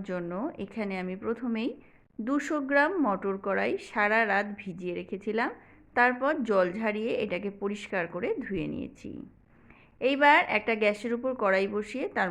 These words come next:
মধ্যে মটরগুলো দিয়ে দিলাম, দিয়ে দিচ্ছি এক বাটি পরিমাণ ভর্তি করে জল। আজকে আমি ঘুগনির কড়াইটা কড়াইতেই সেদ্ধ করে নেব। দিয়ে দিচ্ছি স্বাদ অনুযায়ী লবণ,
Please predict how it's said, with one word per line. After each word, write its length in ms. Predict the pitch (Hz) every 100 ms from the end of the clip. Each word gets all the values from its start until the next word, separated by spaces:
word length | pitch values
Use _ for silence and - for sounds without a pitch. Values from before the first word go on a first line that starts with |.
| 180
মধ্যে 220 | 175 240
মটরগুলো 580 | 277 180 170 165 175 190 175
দিয়ে 160 | 165 165
দিলাম, 280 | 175 196 480 - - _ 190
দিয়ে 240 | 220 240
দিচ্ছি 360 | 240 240 - 339 - 208
এক 60 | 202 196
বাটি 200 | 190 190 202
পরিমাণ 320 | 185 170 185 381 302
ভর্তি 280 | 165 160 160
করে 140 | 175 220 - -
জল। 220 | - - - - _ _ - - -
আজকে 360 | 240 262 - 320 302
আমি 180 | 220 202 330 339 220
ঘুগনির 400 | 233 220 240 247 - 185
কড়াইটা 460 | 185 202 220 185 226 427 - _ -
কড়াইতেই 500 | 214 220 226 240 403 -
সেদ্ধ 220 | 196 - 160
করে 140 | 160 156 151
নেব। 140 | 156 - 185 - _ _ _ _ _ _ - - 254
দিয়ে 160 | 247 269
দিচ্ছি 240 | 277 262 302 415
স্বাদ 200 | - 202 196
অনুযায়ী 360 | 196 202 208 202 190
লবণ, 320 | 180 180 220